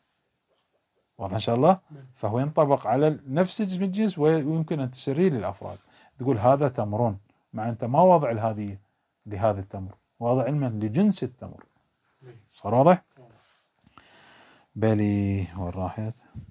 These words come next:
Speaker 1: لأنها معلومة إجمال. إذا توجه العقل بذلك المفهوم العام تمر، أسامة. واضح؟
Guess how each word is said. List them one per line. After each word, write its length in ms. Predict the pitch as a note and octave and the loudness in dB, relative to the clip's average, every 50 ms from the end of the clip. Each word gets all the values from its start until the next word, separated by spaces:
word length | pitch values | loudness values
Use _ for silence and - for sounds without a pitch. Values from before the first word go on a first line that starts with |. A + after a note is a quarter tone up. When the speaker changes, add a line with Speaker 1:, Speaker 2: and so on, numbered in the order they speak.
| - _ _ _ _ _ _ _ _ _ _ _ _ _ _ _ _ _ _ - A#2+ | -20 _ _ _ _ _ _ _ _ _ _ _ _ _ _ _ _ _ _ 2 6
Speaker 1:
لأنها 320 | C#3 F3+ G3 G3 F3+ E3+ | 6 8 8 10 8 8
معلومة 420 | D#3+ D3+ B2+ C#3 E3 E3+ D#3 D3 | 8 6 6 6 4 6 6 4
إجمال. 280 | C#3+ B2+ B2+ A#2+ A#2 B2 | 4 2 2 0 0 -2
إذا 380 | B2 A#2 - D3+ C#3+ D3+ C#3 B2+ | -4 -4 0 4 6 8 8 8
توجه 480 | - C#3+ D3 E3 D#3 B2 B2 A#2+ A#2 | 8 8 8 8 6 4 2 2 2
العقل 360 | A#2 B2 C#3 D3+ - C#3 A#2+ | 4 4 4 4 4 2 -2
بذلك 480 | A2+ A2+ A2+ C#3+ D#3 E3 D#3+ D#3 D#3 D3 | 0 4 6 8 8 8 6 2 0 0
المفهوم 640 | B2+ A#2+ A#2+ A2+ - - - - C#3 D3+ E3 E3+ | -2 0 0 -2 -4 -6 -6 -2 2 2 4 4
العام 480 | E3+ D#3 C3 C3+ C#3+ C#3+ C#3 C3+ B2+ A#2 | 6 6 8 8 8 8 8 6 2 0
تمر، 380 | - - C3 A#2+ A#2 G#2+ F#2+ - _ _ _ _ _ _ _ _ _ - | -4 -2 -2 0 0 -2 -4 -6 _ _ _ _ _ _ _ _ _ -16
أسامة. 460 | A#2+ - - A#2+ B2 B2 A2 G2 E2+ - _ _ _ _ _ _ - | -12 -6 -2 0 0 0 0 -2 -6 -10 _ _ _ _ _ _ -2
واضح؟ 320 | G#2+ A#2+ C#3 D3 - - | 0 4 4 4 2 2